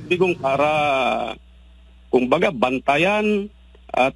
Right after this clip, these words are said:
ah, disiplinahin yung mga nasa loob na lalong-lalo na itong mga drug lords. Eh, ano na ngayon ang susunod? Kung in good faith itong General Kana-, Katapang na yan,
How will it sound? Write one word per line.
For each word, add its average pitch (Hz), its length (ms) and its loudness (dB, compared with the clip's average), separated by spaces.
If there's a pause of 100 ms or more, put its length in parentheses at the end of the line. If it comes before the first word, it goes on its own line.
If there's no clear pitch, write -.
ah, 131 800 0
disiplinahin 156 1400 0
yung 135 240 2
mga 143 480 2
nasa 139 320 0
loob 151 400 0
na 139 320 2
lalong-lalo 147 640 0
na 147 160 2
itong 131 240 -2
mga 127 400 2 (320)
drug 117 320 0
lords. 123 420 0 (1160)
Eh, 175 400 2
ano 202 240 0
na 202 80 2
ngayon 202 240 0
ang 185 80 -2
susunod? 208 480 0 (560)
Kung 202 320 0
in 262 320 2
good 196 400 -4
faith 196 240 0
itong 165 480 -2
General 196 560 0
Kana-, 170 400 0
Katapang 160 560 -2
na 151 160 2
yan, 120 320 -2